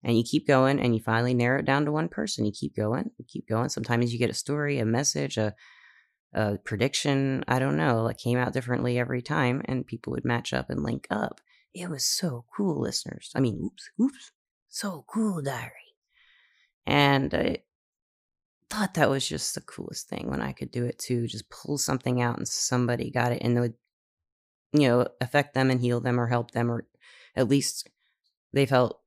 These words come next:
good in some way or acknowledged. I don't know. It, it felt good. I did when they, w-, when they ze-, zeroed in on me and I was the one taking it. <laughs> And then at the end, you explain what you took.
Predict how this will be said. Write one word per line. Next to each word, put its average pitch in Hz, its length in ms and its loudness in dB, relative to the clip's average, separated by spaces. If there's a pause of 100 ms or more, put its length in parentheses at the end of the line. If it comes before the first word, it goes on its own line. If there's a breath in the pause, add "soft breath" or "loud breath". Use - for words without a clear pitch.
(160)
good 147 300 4
in 120 160 -2
some 117 240 0
way 120 240 2
or 117 160 0
acknowledged. 127 600 -2
I - 120 -10
don't - 180 -2
know. - 320 -4
It, 127 180 0
it 131 120 -2
felt 180 240 2
good. 170 180 2
I 135 120 4
did 131 220 2
when 127 160 2
they, 131 140 2 (540)
w-, 127 240 -2
when 127 200 4
they 127 220 4
ze-, 131 380 -2
zeroed 123 440 0
in 120 140 0
on 117 180 -2
me - 280 -6 (100)
and 110 160 -2
I 135 120 0
was 123 200 -6
the - 100 -10
one 110 220 -6
taking - 380 -8
it. - 1120 2
<laughs> - 80 -20 (640 loud breath)
And 151 340 6
then 147 140 6
at 143 140 4
the 147 120 2
end, 180 280 4
you 185 120 -2
explain 135 440 0
what 135 120 -2
you 151 80 2
took. - 280 0